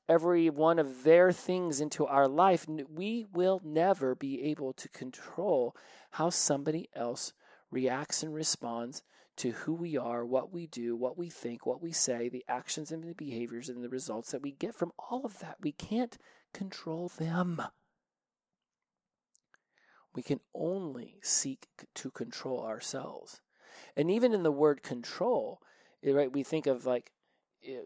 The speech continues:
he tries to control me, or having a video game controller where you can, you can be in command of every single move. A lot of our behaviors, a lot of our actions, a lot of our thoughts and feelings are,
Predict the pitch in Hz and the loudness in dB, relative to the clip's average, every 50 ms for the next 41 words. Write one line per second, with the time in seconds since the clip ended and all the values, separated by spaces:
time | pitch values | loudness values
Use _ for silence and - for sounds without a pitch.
0 | - - - 139 143 - - - - 131 131 120 - 131 - - 131 123 - - | -14 -10 -8 -6 -6 -6 -4 -2 0 0 0 0 -2 -6 -8 -8 -10 -8 -8 -2
1 | - 135 131 127 120 123 123 120 120 113 107 104 117 131 131 127 123 123 117 113 | 2 2 2 2 0 -2 -4 -8 -8 -8 -6 -2 -2 -2 0 0 -4 -6 -4 -2
2 | 131 127 135 135 131 123 123 - 123 123 120 - 120 120 - - - 131 127 120 | -2 0 2 2 0 0 0 -2 -6 -8 -8 -8 -10 -10 -10 -4 -2 -2 0 0
3 | 120 110 110 113 113 117 120 - - 117 117 113 - _ - - - - - _ | -2 -4 -4 -6 -8 -8 -10 -10 -10 -12 -12 -14 -18 _ -20 -20 -20 -20 -20 _
4 | - 127 127 120 - 135 123 113 - - 127 131 131 123 127 - 151 - 120 117 | -10 -10 -10 -6 -6 -6 -8 -8 -10 -10 -8 -6 -6 -6 -6 -6 -8 -8 -8 -6
5 | 117 127 135 131 127 117 117 120 113 - - 127 127 113 120 120 120 - - 127 | -6 -4 -4 -4 -4 -4 -6 -6 -8 -4 -2 -2 -2 -2 -2 -4 -4 -4 -4 -4
6 | 123 117 113 107 110 113 123 131 135 127 104 - - - _ _ _ _ _ _ | -6 -8 -10 -10 -8 -6 -4 -4 -4 -4 -6 -10 -14 -18 _ _ _ _ _ _
7 | _ _ _ _ _ _ - 127 127 127 135 139 156 190 196 190 175 165 156 143 | _ _ _ _ _ _ -6 -6 -4 -2 -2 0 2 2 2 4 4 2 2 0
8 | - 135 127 131 - 143 143 147 151 - 131 117 113 120 117 113 123 131 143 156 | 0 -6 -10 -8 -6 -4 -4 -4 -4 -4 -6 -8 -6 -6 -6 -4 -2 -2 -2 -2
9 | 147 135 131 - - 120 117 - - - - - 131 117 117 - 110 120 127 131 | -2 -4 -4 -4 -6 -10 -12 -12 -10 -8 -8 -6 -6 -8 -8 -8 -6 -4 -2 -2
10 | 131 131 127 117 113 - - - - 147 170 147 - - - 120 117 - - - | -2 -4 -6 -8 -10 -10 -6 -4 -4 -4 -4 -4 -8 -8 -8 -8 -10 -12 -12 -8
11 | 143 160 165 156 139 127 123 - - - - - - - - - - - 135 139 | -8 -6 -4 -6 -6 -8 -8 -12 -18 -20 -20 -20 -20 -20 -20 -12 -4 -2 0 0
12 | - | 0